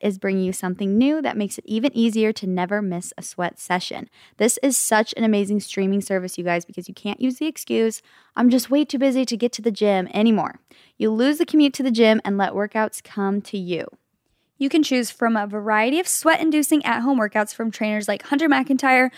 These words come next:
Speaker 2: who was named by Sports Illustrated as one of the top fifty fittest athletes,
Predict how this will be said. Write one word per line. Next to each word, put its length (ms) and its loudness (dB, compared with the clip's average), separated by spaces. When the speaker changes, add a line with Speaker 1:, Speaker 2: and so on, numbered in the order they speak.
Speaker 2:
who 100 4
was 120 4
named 300 4
by 80 0
Sports 320 0
Illustrated 480 -2
as 180 -2
one 120 -4
of 100 -10
the 60 -14
top 300 -6
fifty 380 -6
fittest 400 -4
athletes, 500 -2